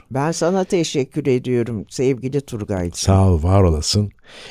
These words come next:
Speaker 2: Evet değerli dinleyicilerimiz, bugün de Ankara gemisi, bir zamanların efsane gemisi ve o gemide yer almış değerli bir, e, çalışanımızla beraber olduk. Emine Semra Erkan.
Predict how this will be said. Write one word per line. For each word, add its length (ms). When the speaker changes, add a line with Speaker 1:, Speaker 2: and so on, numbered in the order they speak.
Speaker 2:
Evet 260
değerli 320
dinleyicilerimiz, 720
bugün 400
de 300
Ankara 460
gemisi, 400
bir 120
zamanların 560
efsane 440
gemisi 440
ve 40
o 120
gemide 340
yer 240
almış 580
değerli 520
bir, 380
e, 520
çalışanımızla 1000
beraber 500
olduk. 600
Emine 240
Semra 460
Erkan. 360